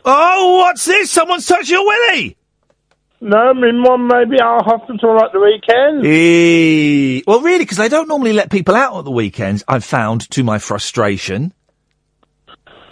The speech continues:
Speaker 2: Well, she might be out tomorrow, she might be out Friday,
Speaker 1: Beautiful.
Speaker 2: she might be out Sunday.
Speaker 1: She, oh, well, that's excellent, excellent news, Alan. Superb.
Speaker 2: And also,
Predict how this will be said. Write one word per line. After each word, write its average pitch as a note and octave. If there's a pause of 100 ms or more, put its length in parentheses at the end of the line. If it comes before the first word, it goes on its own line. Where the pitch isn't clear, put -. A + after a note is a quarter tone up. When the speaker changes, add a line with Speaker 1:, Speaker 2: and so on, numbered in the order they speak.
(180)
Speaker 2:
Well, G3+
she A3
might G#3+
be G#3
out G#3
tomorrow, A3
she G#3+
might G#3
be G#3
out F#3+
Friday, A#3
Speaker 1:
Beautiful. B2+
Speaker 2:
she -
might -
be -
out - (120)
Sunday. D4+
Speaker 1:
She, E3+
oh, E3+
well, E3
that's G3+
excellent, A3+ (180)
excellent G#3
news, A#2+
Alan. B2
Superb. A2+ (1040)
Speaker 2:
And A#3
also, B3+